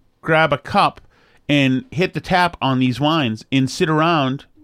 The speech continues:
and get buzzed while you're in the store. And I'm for all gimmicks like that. I think it's, I think it's interesting. I think it can be fun.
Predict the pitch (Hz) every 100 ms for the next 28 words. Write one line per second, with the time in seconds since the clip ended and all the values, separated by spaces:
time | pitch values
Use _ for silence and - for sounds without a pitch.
0 | _ _ - 135 131 156 175 139 170 156
1 | 123 123 135 147 143 131 - 156 147 -
2 | 175 131 _ _ _ _ _ _ _ 156
3 | 156 151 143 - _ _ 214 262 254 -
4 | 233 214 160 143 123 123 113 104 98 123
5 | 165 175 165 - _ 147 160 156 147 165
6 | 180 196 151 147 151 160 143 135 151 180